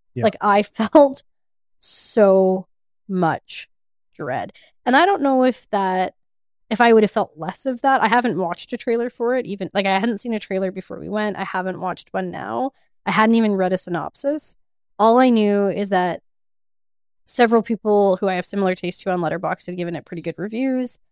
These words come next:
Speaker 2: and that Rebecca Hall was in it. That's all I knew.
Speaker 1: Yeah.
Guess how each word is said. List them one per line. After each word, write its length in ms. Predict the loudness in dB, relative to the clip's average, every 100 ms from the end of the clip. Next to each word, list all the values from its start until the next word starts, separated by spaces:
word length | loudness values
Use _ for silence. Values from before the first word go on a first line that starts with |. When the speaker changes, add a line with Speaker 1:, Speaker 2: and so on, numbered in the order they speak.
| _ _ -4
Speaker 2:
and 120 | -2
that 80 | 0
Rebecca 280 | -2 -4 -8
Hall 180 | -14
was 120 | -14 -20
in 60 | -20
it. 60 | _ _ _ _ _ -2
That's 160 | 4 8
all 180 | 8
I 100 | 6
knew. 140 | 2 -6 -4
Speaker 1:
Yeah. 160 | -2